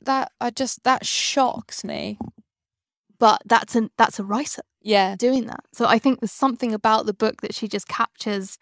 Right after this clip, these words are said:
Speaker 2: 'cause it's about a woman who is, you know, she's, I think she's thirty-one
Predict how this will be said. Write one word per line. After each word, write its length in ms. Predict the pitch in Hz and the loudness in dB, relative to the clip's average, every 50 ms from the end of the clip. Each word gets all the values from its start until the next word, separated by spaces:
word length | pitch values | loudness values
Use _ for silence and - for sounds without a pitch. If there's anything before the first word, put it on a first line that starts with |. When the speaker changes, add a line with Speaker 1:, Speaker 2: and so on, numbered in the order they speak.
| _ _ _ _ _ _ - | _ _ _ _ _ _ -2
Speaker 2:
'cause 140 | - 247 | 0 0
it's 180 | 262 277 269 - | 0 0 0 -2
about 400 | 254 220 - 269 277 269 247 - - | 0 2 4 4 4 4 2 0 0
a 100 | 226 214 | 0 2
woman 320 | 226 233 226 226 220 208 | 2 2 2 2 0 0
who 180 | 208 202 220 220 | 0 0 2 2
is, 500 | 214 208 208 190 185 - - - - - - | 4 2 2 0 -4 -8 -12 -12 -12 -6 -4
you 120 | 233 220 | -2 0
know, 180 | 214 208 202 196 | 0 0 0 -2
she's, 400 | - - - 220 208 - - - - | -4 -4 -4 -4 -4 -4 -6 -8 -8
I 100 | - 208 | -6 -6
think 180 | - 262 240 | -4 -4 -6
she's 180 | - - 220 - | -4 -6 -8 -6
thirty-one 760 | - 240 240 214 - - 220 214 220 220 220 220 214 220 226 | -4 -2 -2 -2 -2 -4 -6 -4 -4 -2 -2 -4 -4 -8 -10